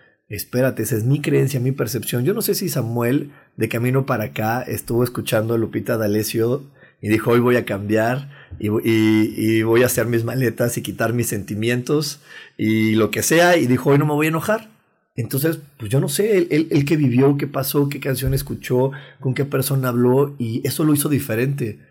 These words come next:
Entonces yo lo único que tengo que decirle es lo que yo siento, lo que yo quiero,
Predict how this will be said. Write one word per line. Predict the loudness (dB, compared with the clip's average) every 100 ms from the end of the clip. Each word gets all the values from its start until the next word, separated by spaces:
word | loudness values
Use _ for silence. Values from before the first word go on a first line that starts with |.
| _
Entonces | -4 2
yo | 4
lo |
único | 4 2
que | 0
tengo | -2 -4
que | -2
decirle | -2 0 0 0
es | 0 -2
lo | -2 -2
que | -4
yo | -4
siento, | -2 -2 -2 -2
lo | -2
que | -2 -2
yo | -4
quiero, | 0 2 2 2